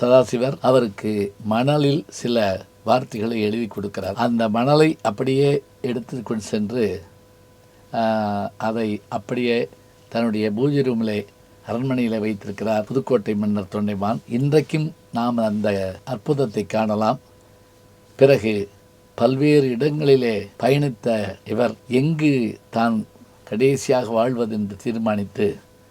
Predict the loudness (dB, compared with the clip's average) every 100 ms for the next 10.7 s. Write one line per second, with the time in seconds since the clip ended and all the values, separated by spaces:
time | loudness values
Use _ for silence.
0 | -20 _ -20 _ -20 2 4 6 4 0
1 | -2 -2 -2 -2 -2 -4 -12 -14 -2 2
2 | 4 4 2 -2 0 2 0 -2 -8 0
3 | 6 6 6 2 -2 -2 -4 -2 -2 0
4 | -2 -4 -14 -20 -12 -2 0 0 -2 -4
5 | -6 -8 -4 -2 0 -2 -2 0 0 -2
6 | -8 -4 -6 -4 -4 -2 0 0 -2 -10
7 | 4 6 6 2 0 0 -2 -2 -2 -4
8 | -6 -12 -12 2 4 4 2 0 0 -4
9 | -2 -4 -2 -4 -6 -18 -4 -2 -2 -2
10 | -2 -2 -2 -2 -2 -2